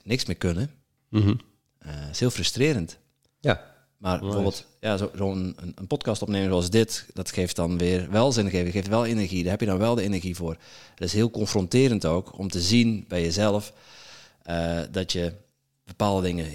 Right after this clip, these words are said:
Speaker 1: nog prima ku-, kunt. En andere dingen dat je daar gewoon nul energie voor hebt.
Speaker 2: Ja.
Speaker 1: En bij jezelf dat herkennen, eh, erkennen en herkennen, ja, dat is heel waardevol. Daarmee, ja, daar heb je weer aanknopingspunt om mee aan de slag te gaan, denk ik.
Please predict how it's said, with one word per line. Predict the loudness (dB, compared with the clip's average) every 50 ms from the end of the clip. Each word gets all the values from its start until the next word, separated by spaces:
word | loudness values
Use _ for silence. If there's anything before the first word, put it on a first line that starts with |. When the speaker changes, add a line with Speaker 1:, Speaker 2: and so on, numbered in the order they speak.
| -12 -16 _ _ _ _
Speaker 1:
nog | _ -18 -16 -16 -16 _
prima | 0 2 2 2 0
ku-, | -2 -6 -8 -4
kunt. | 0 0 0 0 -2 -4 -8 -16 _ _ _ _ _ _ _ _ _
En | -16 -14 -12 -12 -12 -10
andere | -6 -4 -2 0 0 2
dingen | 2 2 4 2 2
dat | 0 0
je | -2
daar | -2 -2
gewoon | 0 0 0 0 2
nul | 4 4 4 4
energie | 4 2 0 0 -2 -2 -2
voor | -2 -4
hebt. | -6 -8 -10 -14 -20 -20 _ _ _
Speaker 2:
Ja. | -2 -2 -2 -4 -10 -20 _ _ _ _ _ _ _ _ _ _ _ _
Speaker 1:
En | -4 -2 0 0 0 0 0 -2 -4 -6 _ _ _ _
bij | _ 0 0 2
jezelf | 2 4 4 4 2 2 2
dat | 0 0 0
herkennen, | 0 -2 0 2 2 2 2 2 0 -2 -4 -6 _ _ _ _ _ _ _
eh, | -16 -16 -12 _
erkennen | -4 -4 -4 -2 -2 -2 -2 -4 -6 -8 -10
en | -10 -10 -8
herkennen, | -6 -4 -4 -4 -2 -2 0 0 0 -2 -4 -6 -10 _ _ _ _ _ _
ja, | -12 -8
dat | -6 -4
is | -4 -4
heel | -4 -4 -2
waardevol. | -2 -2 -2 -2 -2 -4 -6 -10 -12 -14 -16 _ _ _ _ _ _ _ _ _ _ _ _ _
Daarmee, | -12 -10 -8 -8 -8 -8 -8 -10 -12 -14 -18 _ _ _ _ _
ja, | -12 -10 -10 -12 -8 -4
daar | -2 0
heb | 0 0
je | -2 -4
weer | -4 -4
aanknopingspunt | -4 -4 -4 -4 -4 -4 -4 -4 -4 -2 0
om | 0
mee | 0 0
aan | 0
de | 0
slag | -2 -2 -4 -6
te | -6 -8
gaan, | -8 -8 -8 -10
denk | -12 -14 -16 -18
ik. | -20